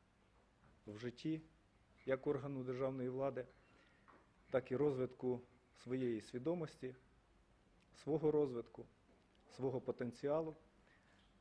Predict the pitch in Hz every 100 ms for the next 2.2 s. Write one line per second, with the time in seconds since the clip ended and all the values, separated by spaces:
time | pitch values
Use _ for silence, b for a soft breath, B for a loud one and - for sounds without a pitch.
0 | - 110 147 147 131 - 127 143 139 127
1 | 120 127 - 120 120 - 113 117 - 175
2 | -